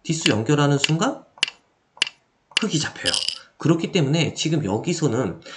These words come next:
단수 치고 요렇게 두는 수, 집 내는 수 모두 정답이 아니었어요. 그렇다면 이렇게 젖혀가는 수요. 이 수는 여기서부터 단수를 당하고요. 또 여기서 이렇게 막아갑니다. 연결하면 활로를 줄여가게 되는데 이건 여러분들 보시다시피 흑이 너무 쉽게 잡혀버려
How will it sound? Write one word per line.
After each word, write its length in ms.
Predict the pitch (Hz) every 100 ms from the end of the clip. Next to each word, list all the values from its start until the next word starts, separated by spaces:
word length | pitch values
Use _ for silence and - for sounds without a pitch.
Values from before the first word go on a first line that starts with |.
| - -
단수 440 | - 127 139 156
치고 320 | - 151 175
요렇게 320 | 110 143 151
두는 180 | 135 117
수, 300 | 101 98 -
집 160 | - 143
내는 240 | 151 151
수 160 | 117 -
모두 220 | 107 127
정답이 340 | 120 110 104 90
아니었어요. 460 | 87 87 82 76 - _ -
그렇다면 320 | 175 170 143
이렇게 100 | -
젖혀가는 500 | - 110 160 143 139
수요. 360 | - 123 110 - -
이 100 | 104
수는 240 | 107 127 90
여기서부터 500 | 98 101 156 220 -
단수를 320 | - 110 110
당하고요. 520 | 107 95 87 143 120 - - _
또 140 | 117 117
여기서 360 | 104 - 143
이렇게 220 | 110 -
막아갑니다. 800 | 104 90 104 - 98 98 90 - _ -
연결하면 560 | 120 143 151 165 208 - - - -
활로를 340 | 226 220 190
줄여가게 540 | 143 147 147 113 139
되는데 600 | 139 107 95 135 98 82 - _ _ - - -
이건 340 | 123 147 139
여러분들 380 | 98 104 107 104
보시다시피 720 | - 101 104 - - 143 147 _ _
흑이 460 | - 170 156 76 76
너무 260 | 92 101 117
쉽게 240 | 113 -
잡혀버려 560 | 92 101 - 98 95